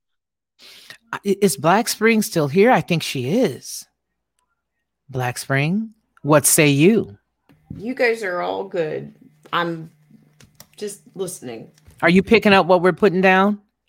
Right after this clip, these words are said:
Speaker 2: Yes.
Speaker 1: 'Cause I got your message earlier. Um, you're gonna be signing off. Ronnie made a sad face and you said, "You need to lie down." I understand. So listen here.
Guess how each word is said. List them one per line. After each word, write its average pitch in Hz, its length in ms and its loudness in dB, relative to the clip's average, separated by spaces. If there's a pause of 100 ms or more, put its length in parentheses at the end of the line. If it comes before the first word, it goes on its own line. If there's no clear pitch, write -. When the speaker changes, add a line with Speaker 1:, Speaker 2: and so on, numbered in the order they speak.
(160)
Speaker 2:
Yes. 175 460 -10 (160)
Speaker 1:
'Cause 180 160 -2
I 202 80 4
got 202 240 2
your 202 100 2
message 190 440 -2
earlier. 156 580 -2 (420)
Um, 170 480 2
you're 175 80 -2
gonna 175 160 -4
be 170 80 -6
signing 160 400 -4
off. 156 300 -2
Ronnie 170 260 -2
made 170 160 -4
a 180 60 -4
sad 156 340 0
face 156 320 -6
and 156 140 -8
you 156 100 -6
said, 151 380 -6
"You 151 80 -10
need 151 160 -8
to 151 80 -6
lie 156 180 -2
down." 170 240 -6
I 147 160 -6
understand. 170 460 -8 (400)
So - 140 2
listen 196 300 4
here. 202 320 0